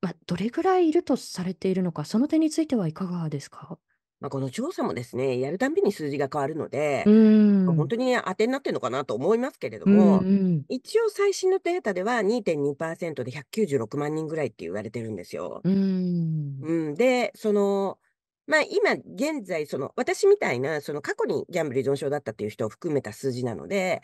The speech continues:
Speaker 1: はい。
Speaker 2: 現在、リハ、あの、なんていうの、発症してる人っていうのは、七十万とか八十万ぐらいっていう風に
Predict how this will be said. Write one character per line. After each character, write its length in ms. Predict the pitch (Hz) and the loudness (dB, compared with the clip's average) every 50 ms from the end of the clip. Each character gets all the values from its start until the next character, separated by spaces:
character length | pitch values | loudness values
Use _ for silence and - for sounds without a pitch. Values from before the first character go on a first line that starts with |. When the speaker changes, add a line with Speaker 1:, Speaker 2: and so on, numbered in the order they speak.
| - | -4
Speaker 1:
は 240 | 170 185 202 202 190 | -2 0 0 0 0
い。 180 | 180 - 415 466 427 403 277 | 0 -2 -2 -2 -2 -4 -2
Speaker 2:
現 40 | 196 | -2
在、 220 | 196 175 165 185 220 233 208 160 139 | -2 -2 0 0 0 0 -2 -2 -4
リ 200 | 160 185 269 359 | -2 0 0 0
ハ、 160 | 339 - - - | 0 0 -4 -4
あ 120 | - 160 147 | -4 -2 -2
の、 180 | 143 135 139 143 | -2 -2 -2 -2
な 100 | 151 143 | -4 -4
ん 40 | - | -6
て 80 | - 98 | -8 -10
い 20 | |
う 40 | 87 | -12
の、 60 | 80 | -12
発 260 | - - - 190 - - - - | -12 -10 -8 -8 -8 -8 -8 -2
症 200 | - 277 262 269 254 | 2 2 4 4 2
し 100 | - - | -2 -4
て 120 | 247 247 | -4 -4
る 80 | 233 233 | -4 -4
人 160 | - 262 233 | -4 -6 -6
っ 40 | - | -6
て 120 | - 226 | -6 -4
い 40 | 247 | -4
う 40 | 269 | -2
の 80 | 320 | 0
は、 100 | 302 214 | 0 0
七 260 | 170 156 151 170 170 | 0 0 -2 -2 -2
十 200 | 156 156 165 165 160 | -4 -4 -4 -2 -2
万 160 | 160 160 113 | -2 -4 -6
と 60 | - | -8
か 100 | - 127 | -12 -12
八 200 | 127 - - 135 | -12 -12 -10 -4
十 140 | 131 139 135 | -2 0 0
万 200 | 135 135 131 127 | 0 0 -2 -2
ぐ 60 | 131 | -2
ら 80 | 120 95 | -4 -4
い 20 | 76 | -6
っ 20 | - | -8
て 140 | _ - 92 | _ -14 -16
い 40 | |
う 20 | 90 | -16
風 120 | - - | -14 -16
に 60 | 85 | -16